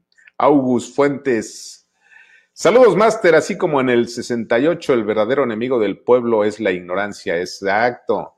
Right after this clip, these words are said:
y eso es, y eso es lo, lo que tenemos con el imbécil de Palacio, exacto,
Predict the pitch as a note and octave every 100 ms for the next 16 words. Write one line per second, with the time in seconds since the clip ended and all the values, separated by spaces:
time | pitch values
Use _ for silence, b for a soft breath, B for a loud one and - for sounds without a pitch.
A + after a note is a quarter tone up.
0 | b b b - A2 A2 B2 A#2+ - -
1 | A2 - - E3 E3 D#3 D3 D3+ B2+ B2
2 | - - F#2+ F2 G2+ B2 C3 C3+ - -
3 | G#2 F#2+ F#2+ F#2 F#2+ A#2 - G2 F#2 F#2
4 | F#2+ - F#2 - C3 -